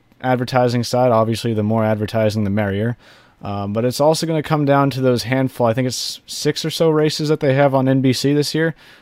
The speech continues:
Uh, obviously, last year, N B C had the, uh, not N B C, A B C had the official network, uh, rights, so N B C couldn't broadcast any of the races. They had to be on the cable channel, N B C S N. Uh, so I'd be curious if any of those races at the end,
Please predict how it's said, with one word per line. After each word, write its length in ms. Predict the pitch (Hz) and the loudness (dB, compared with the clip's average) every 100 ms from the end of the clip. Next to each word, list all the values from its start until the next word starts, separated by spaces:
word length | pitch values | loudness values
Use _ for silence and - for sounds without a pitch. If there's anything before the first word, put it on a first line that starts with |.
| - | -6
Uh, 140 | 107 | -2
obviously, 380 | 110 117 113 120 | 0 0 0 0
last 340 | 110 117 113 | 2 0 0
year, 120 | 117 110 | 0 0
N 120 | 117 | 2
B 100 | 117 | 0
C 260 | - 120 | -2 -2
had 220 | 110 104 101 | 0 -2 -2
the, 200 | 107 110 | -2 -2
uh, 120 | 113 | -4
not 180 | 117 98 | -4 -4
N 60 | |
B 80 | 95 | -6
C, 140 | 101 | -6
A 140 | 104 135 | -2 0
B 100 | 127 | 0
C 220 | - 110 | 0 -2
had 160 | 107 110 | 0 0
the 100 | 110 | -2
official 420 | - 120 120 110 | 0 -2 0 0
network, 560 | 107 110 107 101 - - - - - - | 0 0 0 -2 -4 -18 -20 -20 -20 -10
uh, 300 | 98 98 98 | -4 -2 0
rights, 500 | 101 107 101 - - - | 2 2 0 -6 -10 -10
so 220 | - 110 | -4 -2
N 180 | 113 120 | 0 0
B 140 | 113 | -2
C 240 | - 123 113 | -2 -4 -2
couldn't 340 | 117 107 98 | -2 -4 -2
broadcast 500 | 117 110 95 107 101 | 0 0 0 -4 -2
any 140 | 107 | -2
of 60 | 104 | -2
the 60 | 104 | 0
races. 240 | 101 101 | -2 -2
They 120 | 107 | -2
had 220 | 104 104 | 0 -2
to 40 | 98 | -2
be 160 | 107 | -2
on 80 | 101 | -2
the 60 | 98 | -4
cable 340 | - 120 110 | -2 0 0
channel, 320 | - 107 101 98 | -2 -6 -4 -4
N 80 | |
B 120 | 101 95 | -4 -6
C 220 | - 95 | -6 -6
S 180 | 95 123 | -4 -2
N. 240 | 113 110 - - - - - | 0 -2 -6 -20 -20 -18 -12
Uh, 100 | 95 | -8
so 160 | - | -6
I'd 60 | 117 | -4
be 100 | 123 | -2
curious 380 | 143 127 117 120 | 0 0 -2 -4
if 100 | 104 | -4
any 220 | 120 123 | -2 0
of 80 | 113 | 2
those 280 | 120 117 | 2 0
races 440 | 113 110 - 104 107 | 0 0 -2 -6 -4
at 100 | 101 | -4
the 220 | 113 113 | -4 -2
end, 340 | 110 107 104 | -2 -2 -4